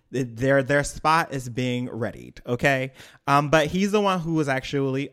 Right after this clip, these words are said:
unfortunately, leading the investigation in the Breonna Taylor case. He spoke during the R N C and had several very interesting things to say. One of the quotes was, "If you play by the rules,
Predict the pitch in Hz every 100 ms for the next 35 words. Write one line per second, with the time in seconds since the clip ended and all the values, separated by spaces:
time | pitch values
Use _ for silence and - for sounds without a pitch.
0 | - 113 - 143 - 104 85 95 101 -
1 | 101 123 131 110 101 98 95 92 98 107
2 | 98 92 98 98 90 95 87 - 87 85
3 | - 73 - - _ _ _ _ _ -
4 | 160 156 - 185 170 170 - 131 143 143
5 | 147 139 135 135 131 127 - 160 156 156
6 | 156 - 131 131 131 131 139 143 143 143
7 | - 156 233 143 110 117 127 98 104 -
8 | - 104 - 98 95 - 92 - 107 107
9 | 107 104 104 98 - 107 - 107 104 98
10 | 104 - 139 143 117 104 127 147 147